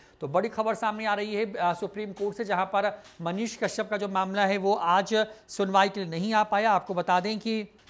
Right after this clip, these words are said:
तमिलनाडु में बिहारियों के साथ कथित मारपीट और हिंसा मामले में फेक वीडियो माम-, बनाने और प्रसारित करने के आरोप में मनीष कश्यप तमिलनाडु की जेल में फिलहाल बंद है। मनीष कश्यप के खिलाफ एनएसए यानी कि रासुका, जिसे नेशनल सिक्योरिटी एक्ट भी कहा जाता है, उसके तहत भी मुकदमा दर्ज किया गया है।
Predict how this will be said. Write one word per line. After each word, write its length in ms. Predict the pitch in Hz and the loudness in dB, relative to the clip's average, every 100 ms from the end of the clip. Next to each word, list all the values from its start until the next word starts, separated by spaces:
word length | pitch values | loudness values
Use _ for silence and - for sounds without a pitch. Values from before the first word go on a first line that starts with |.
| - | -4
तमिलनाडु 400 | 185 202 196 233 | 0 4 6 6
में 160 | 240 | 2
बिहारियों 340 | 214 196 196 214 | 2 2 2 0
के 100 | 202 | -2
साथ 180 | 208 202 | 2 2
कथित 340 | 202 196 220 | 2 -4 -4
मारपीट 420 | 208 196 190 214 | 0 0 -2 -4
और 80 | 208 | -2
हिंसा 280 | 175 185 214 | -2 -2 -2
मामले 300 | 190 185 196 | 0 0 -2
में 120 | 202 | -6
फेक 320 | 196 208 208 | -2 -2 -2
वीडियो 260 | 185 170 202 | -8 -6 -2
माम-, 300 | 190 185 - | 0 -2 -2
बनाने 380 | 170 180 170 214 | -2 0 0 -2
और 100 | 226 | -4
प्रसारित 440 | 214 180 170 196 | -2 0 0 -2
करने 280 | 196 175 185 | -4 -6 -8
के 140 | - | -2
आरोप 280 | 170 175 190 | 0 0 -2
में 60 | 190 | -6
मनीष 240 | 180 180 | -6 -6
कश्यप 500 | 185 - - 208 208 220 214 - - - | -6 -8 -4 -4 0 0 -2 -10 -8 -4
तमिलनाडु 400 | 185 190 180 202 | -2 2 2 0
की 80 | |
जेल 200 | 196 190 | -2 -4
में 120 | 196 190 | -2 -4
फिलहाल 320 | 190 170 170 | 0 0 2
बंद 240 | 147 202 | -2 -2
है। 200 | 202 220 220 - - | -2 -4 -6 -16 -8
मनीष 340 | 165 214 226 233 | -4 -2 -2 -2
कश्यप 260 | 202 226 | -2 -4
के 60 | 208 | -6
खिलाफ 480 | 202 202 196 208 208 - | -6 2 4 4 2 -6
एनएसए 580 | 202 220 202 196 - 208 | -6 -4 -2 -2 -2 -2
यानी 240 | 190 185 | 0 -2
कि 100 | 185 | -4
रासुका, 640 | 190 175 - 185 208 196 196 - - - | 0 0 0 0 4 4 2 -6 -20 -12
जिसे 280 | 165 226 | -8 -6
नेशनल 420 | 220 196 185 220 226 | -2 -2 -4 -4 -4
सिक्योरिटी 460 | - 196 190 214 | -4 -6 -6 -4
एक्ट 260 | 185 196 - | -4 -4 -4
भी 140 | 196 | -6
कहा 240 | 208 180 190 | -2 0 2
जाता 220 | 180 196 | 0 -2
है, 40 | |
उसके 140 | 185 185 | -2 -4
तहत 260 | 190 170 | -4 -4
भी 140 | 165 214 | -2 -4
मुकदमा 400 | 202 190 180 180 | -4 -4 -4 -2
दर्ज 260 | 175 160 | -2 -2
किया 200 | - 160 | -2 -2
गया 160 | 151 175 | 2 0
है। 200 | 127 | 0